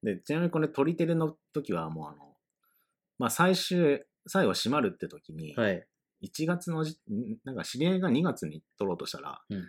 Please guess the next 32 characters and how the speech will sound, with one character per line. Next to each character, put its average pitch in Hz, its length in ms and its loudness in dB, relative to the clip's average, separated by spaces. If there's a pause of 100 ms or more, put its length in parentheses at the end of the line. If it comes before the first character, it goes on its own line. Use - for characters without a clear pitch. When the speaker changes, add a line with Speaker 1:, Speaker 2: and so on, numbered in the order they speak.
(160)
Speaker 1:
「年 147 140 0
内 80 160 -2
予 78 100 -6
約 92 160 -6
い 101 60 0
っ - 80 -12
ぱ 101 80 -4
い 95 40 -2
で 101 60 -2
す」 - 160 -8
っ - 20 -20
て - 60 -12
言 - 40 -8
わ - 60 -14
れ - 60 -16
た 160 80 -10
ん - 20 -12
で - 120 -18
す - 220 -6
ね。 113 60 0
Speaker 2:
す 113 60 4
ご。 120 240 6 (1600)
Speaker 1:
そ 120 220 -10
う 117 40 -4
い 107 300 0
う、 104 60 -8
今 160 280 0
後 151 160 2
ち 147 120 0
ょ - 20 2
っ 151 120 -8
と 85 200 -6